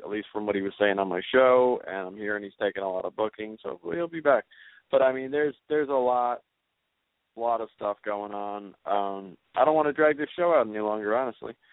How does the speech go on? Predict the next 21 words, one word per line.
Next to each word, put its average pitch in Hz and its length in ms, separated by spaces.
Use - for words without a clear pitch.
So, 131 240
um, 123 500
I'm 143 480
not 156 260
gonna 139 220
search 156 220
for 151 100
anything 151 300
more 156 200
else 147 180
to 147 160
say. 151 220
I, 110 180
I 123 120
know 127 240
that 135 120
there's 135 200
other 131 200
things 131 280
I'm 127 160
missing, 131 600